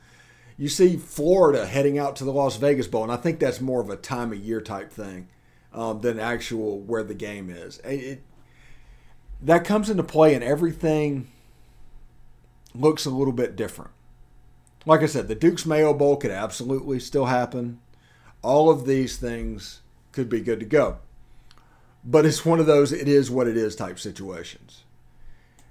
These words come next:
Yeah, I mean, if Ole Miss would have not laid an egg, so to speak, in the Egg Bowl, they'd have went out and taken care of business against Arkansas. None of this would have been, they wouldn't be in this position. So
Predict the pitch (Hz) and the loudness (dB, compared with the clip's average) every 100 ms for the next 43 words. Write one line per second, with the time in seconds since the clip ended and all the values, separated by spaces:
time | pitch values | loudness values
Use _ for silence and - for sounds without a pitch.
0 | - - 117 117 123 120 135 151 160 165 | -20 -6 -4 -2 -2 0 4 4 10 10
1 | 160 - 131 135 127 127 131 135 131 139 | 8 0 -2 0 0 -2 -2 -2 -2 0
2 | 147 127 123 123 120 - _ - 123 120 | 2 0 0 0 -2 -14 _ -10 -6 -4
3 | - 117 110 110 - - _ 113 117 123 | -6 -2 -2 -2 -10 -20 _ -10 -4 -2
4 | 127 127 113 110 107 104 _ _ - 120 | 0 0 0 -2 -2 -6 _ _ -2 0
5 | 123 117 131 139 131 120 139 143 143 151 | 0 -2 -2 -2 -2 -2 0 0 2 2
6 | 143 147 143 139 - 143 139 135 123 120 | 4 4 2 0 -4 0 2 2 0 -2
7 | 127 123 120 127 120 120 117 110 104 95 | 0 0 -2 -4 -4 -6 -6 -8 -8 -8
8 | 107 98 92 - - 110 120 - 127 143 | -8 -8 -12 -16 -16 -4 -4 -4 4 4
9 | 143 131 120 110 107 95 95 87 - 65 | 4 0 -2 -4 -8 -10 -10 -10 -12 -14
10 | - - - - - - - - - - | -12 -12 -16 -20 -20 -20 -20 -20 -20 -2
11 | 175 165 147 - | 8 8 8 2